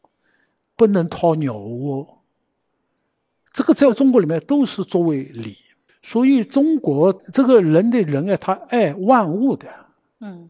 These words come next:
Speaker 1: 爱自然，爱这种生命。
Speaker 2: 嗯，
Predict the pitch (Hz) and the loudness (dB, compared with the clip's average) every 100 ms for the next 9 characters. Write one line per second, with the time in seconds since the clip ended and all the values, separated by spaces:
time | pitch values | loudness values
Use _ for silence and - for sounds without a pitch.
0 | _ - 208 170 - 214 165 113 107 101 | _ -4 -2 -2 -4 -4 -4 -4 -8 -10
1 | 120 175 _ _ _ _ - 202 180 - | -10 -12 _ _ _ _ -2 0 0 0
2 | 180 147 135 220 220 233 190 107 _ _ | -2 -4 -2 -2 0 -4 -6 -10 _ _
3 | _ _ _ _ _ _ _ _ _ _ | _ _ _ _ _ _ _ _ _ _
4 | 196 170 | -20 -20